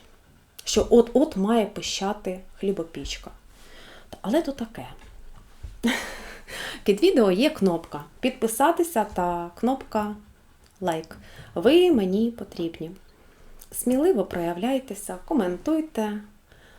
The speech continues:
чи схоже на вас те, що я кажу по даті народження.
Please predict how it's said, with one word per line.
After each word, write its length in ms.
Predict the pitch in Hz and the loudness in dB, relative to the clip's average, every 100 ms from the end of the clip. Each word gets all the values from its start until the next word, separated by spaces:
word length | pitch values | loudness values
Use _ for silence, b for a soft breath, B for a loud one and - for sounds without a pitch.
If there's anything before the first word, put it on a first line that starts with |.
| b b b | b b b
чи 160 | - 240 | -6 -6
схоже 560 | - - 403 427 214 | -6 -2 4 4 4
на 160 | 196 175 | 2 0
вас 500 | 170 175 - - - - - - - - | -4 -4 -4 -8 -10 -20 -20 -20 -10 0
те, 180 | 359 | 0
що 200 | 392 - | 0 -2
я 140 | 196 214 | 0 0
кажу 320 | 214 170 269 | -2 -2 -4
по 240 | - 180 - _ - | -4 -10 -12 _ -6
даті 340 | 175 175 - | -4 -4 -4
народження. 640 | 170 170 156 - 156 147 | -6 -4 -6 -6 -10 -12